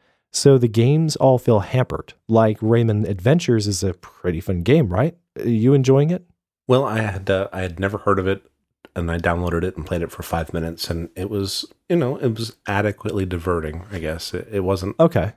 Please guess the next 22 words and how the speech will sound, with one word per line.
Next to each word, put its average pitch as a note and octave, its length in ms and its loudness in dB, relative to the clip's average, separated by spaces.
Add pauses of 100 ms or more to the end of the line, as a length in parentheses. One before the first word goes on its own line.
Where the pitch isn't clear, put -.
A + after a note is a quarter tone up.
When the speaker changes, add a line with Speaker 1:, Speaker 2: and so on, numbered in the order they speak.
(140)
Speaker 2:
you G#2 100 -4
know, F#2 40 -2
it F#2 40 -2
didn't G2 160 -4
have G2 200 -4
quite - 200 -6
the - 80 -20
amount F2+ 160 -4
of - 100 -10
control, F2 580 -2
of E2+ 140 -8
course. E2+ 360 -2
You G2 60 -4
ju-, E2+ 260 -8
basically E2+ 280 -6
go E2 140 -4
left, E2 340 -6
right, E2+ 280 -2
and D#2+ 280 -10
kinda D#2+ 200 -8
swipe - 460 -8
and D2+ 240 -8